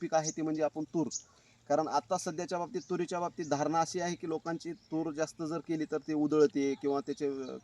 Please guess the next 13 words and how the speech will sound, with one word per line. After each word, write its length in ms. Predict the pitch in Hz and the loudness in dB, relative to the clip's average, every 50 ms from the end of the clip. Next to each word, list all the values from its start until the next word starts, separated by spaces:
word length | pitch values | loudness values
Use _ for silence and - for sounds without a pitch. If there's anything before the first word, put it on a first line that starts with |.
| - | -6
किळ-, 140 | 147 147 156 | -2 0 0
अ, 380 | 131 131 135 131 127 123 123 123 - - | 0 0 0 2 2 2 0 -2 -2 0
आळीचा 320 | 120 131 156 156 - 165 | 2 4 4 2 0 -2
प्रादुर्भाव 480 | 147 143 147 143 139 143 139 139 139 139 | 0 2 2 2 4 2 4 4 4 6
लव-, 240 | 139 135 131 127 139 - | 4 4 2 0 -2 -2
लवकर 260 | 123 143 143 - - 139 | 0 0 0 0 -2 -4
होतो 260 | 135 135 - 143 135 | -6 -6 -6 -8 -8
किंवा 280 | 123 - 143 147 147 | -8 -6 -6 -4 -4
अशी 260 | 147 151 - 165 170 185 - _ _ _ - - - - _ _ | -4 -4 -4 -6 -6 -6 -8 _ _ _ -20 -20 -20 -20 _ _
तूर 200 | - 175 185 165 - - - | 2 4 4 4 2 0 -2
व्यवस्थित 380 | 143 160 170 165 - - 185 180 - - - 113 123 | -2 -2 0 -2 -2 -4 -4 -4 -6 -8 -16 -6 -2
दिसत 300 | 143 - - 214 208 - | -2 2 4 4 4 4
नाही. 160 | 165 135 110 | 2 -2 -2